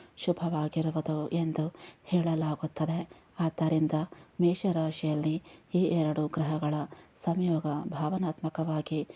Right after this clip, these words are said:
ಶಕ್ತಿ ಮತ್ತು ಮಾನಸಿಕ ಜೀವನದ ಕಡೆಗೆ ಹೆಚ್ಚಿನ ಆಕರ್ಷಣೆಯನ್ನು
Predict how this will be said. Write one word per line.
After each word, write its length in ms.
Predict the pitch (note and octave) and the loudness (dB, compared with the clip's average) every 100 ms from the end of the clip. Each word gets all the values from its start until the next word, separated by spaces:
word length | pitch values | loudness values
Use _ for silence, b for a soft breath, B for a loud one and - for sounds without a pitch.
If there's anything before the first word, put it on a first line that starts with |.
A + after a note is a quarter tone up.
| B - | B -10
ಶಕ್ತಿ 440 | - D#3+ - D#3+ D#3 - | 0 0 0 -2 0 0
ಮತ್ತು 300 | E3 - - D3 B B - | 0 0 -2 -2 B B 0
ಮಾನಸಿಕ 440 | E3+ F3 E3+ F#3 E3 | 2 2 0 -2 -4
ಜೀವನದ 440 | - D#3 D#3 D3 D3+ | -2 0 2 0 -2
ಕಡೆಗೆ 380 | - D3 D#3 D3+ | 0 0 2 0
ಹೆಚ್ಚಿನ 440 | D3+ D3+ - E3 D3+ D3+ B B - | 0 -4 -2 0 0 -2 B B -4
ಆಕರ್ಷಣೆಯನ್ನು 880 | D#3+ - F3+ - E3+ D#3 D3+ D3+ | -4 0 -2 -2 2 4 4 4